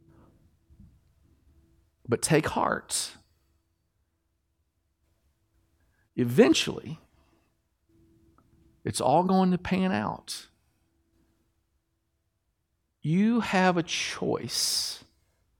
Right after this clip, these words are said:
When there's evil in the world, you fight it, and you believe that Jesus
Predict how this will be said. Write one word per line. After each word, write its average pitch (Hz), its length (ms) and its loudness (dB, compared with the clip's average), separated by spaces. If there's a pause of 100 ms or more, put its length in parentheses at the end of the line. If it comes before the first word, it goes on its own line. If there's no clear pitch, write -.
(920)
When 123 140 0
there's 131 200 0
evil 202 360 4
in 190 80 4
the 185 60 2
world, 185 380 2
you 170 160 2
fight 185 500 4
it, - 480 -6 (1400)
and 117 140 0
you 165 100 2
believe 180 840 4 (2250)
that - 180 -4
Jesus 185 880 0